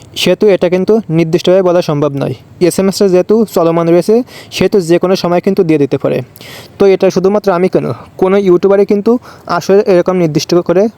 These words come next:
বলতে পারবে না যে তোমাদের এসএমএসটা আসলে কবে আসবে। যেহেতু এখানে এবার বাংলাদেশের চুয়াল্লিশটি জেলার শুধুমাত্র পুরুষ প্রার্থীগণ আবেদন করেছে, এবং তোমরা সকলে জানো যে তোমাদের মাঠটা হবে কিন্তু একটাই ক্যান্টনমেন্টে,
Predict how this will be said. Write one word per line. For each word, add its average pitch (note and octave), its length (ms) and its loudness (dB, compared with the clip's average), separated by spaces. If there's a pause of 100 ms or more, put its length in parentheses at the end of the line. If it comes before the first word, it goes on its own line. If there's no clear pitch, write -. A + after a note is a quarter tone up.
বলতে E3+ 240 0
পারবে E3+ 260 0
না G3+ 180 0 (280)
যে F3 120 0
তোমাদের F3 440 0
এসএমএসটা F3+ 480 -2
আসলে G#3+ 280 0 (100)
কবে D3+ 200 0
আসবে। C#3+ 280 -2 (400)
যেহেতু E3+ 280 0
এখানে F#3+ 280 0
এবার G3 220 2 (220)
বাংলাদেশের E3 600 0 (120)
চুয়াল্লিশটি E3+ 480 0
জেলার F3+ 280 2 (260)
শুধুমাত্র F#3 460 0
পুরুষ E3+ 260 0
প্রার্থীগণ F#3 380 0
আবেদন D#3 380 -2
করেছে, E3+ 380 0 (380)
এবং F#3+ 220 0
তোমরা F#3+ 220 0
সকলে F3+ 360 0
জানো D#3 340 -2 (100)
যে E3+ 100 2
তোমাদের F3 340 0
মাঠটা F3 300 -2
হবে F#3+ 180 0
কিন্তু F#3+ 220 0
একটাই F#3+ 340 0
ক্যান্টনমেন্টে, D#3 600 -2